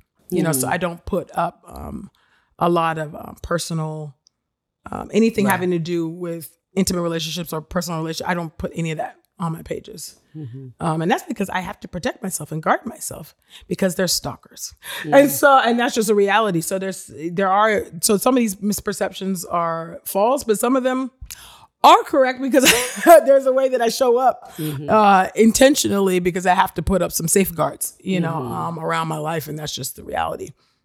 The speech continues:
Speaker 1: you know, of, um, at, at least, at least where I am right now, you know,
Speaker 2: Mm-hmm.
Speaker 1: in my life. So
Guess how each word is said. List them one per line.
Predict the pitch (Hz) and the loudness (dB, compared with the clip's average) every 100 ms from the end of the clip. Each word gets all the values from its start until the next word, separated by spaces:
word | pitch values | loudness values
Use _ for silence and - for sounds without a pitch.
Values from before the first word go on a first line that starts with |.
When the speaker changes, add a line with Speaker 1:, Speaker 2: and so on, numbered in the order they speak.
| _ - | _ -6
Speaker 1:
you | 180 | -4
know, | 156 | -2
of, | - 147 147 - - | -4 -6 -8 -10 -12
um, | - - - 370 _ _ _ _ _ - | -16 -18 -20 _ _ _ _ _ _ -12
at, | - | -4
at | 202 208 | 0 2
least, | 185 | 2
at | 160 | 0
least | 175 160 | -2 -4
where | 160 | -4
I | 151 151 | -2 -4
am | 143 - _ - | -10 -16 _ -8
right | 170 - | -8 -8
now, | - - 151 147 | -10 -10 -12 -8
you | 147 180 | -4 -4
know, | 175 | -4
Speaker 2:
Mm-hmm. | - | -8
Speaker 1:
in | |
my | - | -12
life. | 92 - | -12 -8
So | - 165 | -6 -6